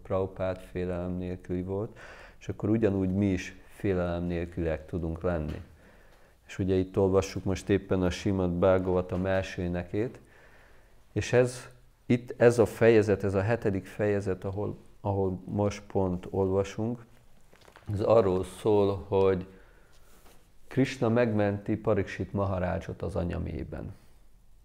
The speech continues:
Ugye Asvattáma kilőtte a fegyvert, a brahmásztrát, hogy akkor elpusztítja Pariksit Maharádzsot az anyukája méhében,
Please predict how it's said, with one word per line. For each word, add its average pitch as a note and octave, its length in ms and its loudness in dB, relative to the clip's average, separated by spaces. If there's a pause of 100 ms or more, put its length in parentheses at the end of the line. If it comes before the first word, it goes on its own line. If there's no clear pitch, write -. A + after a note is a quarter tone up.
(840)
Ugye - 180 -12
Asvattáma F#2 760 -4
kilőtte G2 480 -10
a F#2 100 -6
fegyvert, F#2 680 -4
a F#2+ 60 -8
brahmásztrát, F#2 1040 -6
hogy F#2 180 -8
akkor F2+ 300 -8
elpusztítja G2 760 -6
Pariksit - 500 -10
Maharádzsot G2+ 580 -8
az F#2 120 -6
anyukája F2+ 460 -4
méhében, G2+ 500 -6